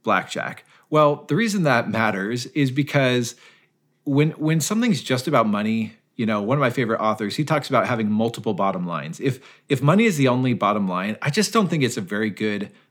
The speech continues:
motivator for long, you know? At some point, you're like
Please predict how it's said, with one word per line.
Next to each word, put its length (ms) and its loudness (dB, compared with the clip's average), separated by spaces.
motivator 520 2
for 160 -10
long, 460 -6
you 80 -4
know? 320 -2
At 100 -4
some 160 2
point, 220 0
you're 100 4
like 360 0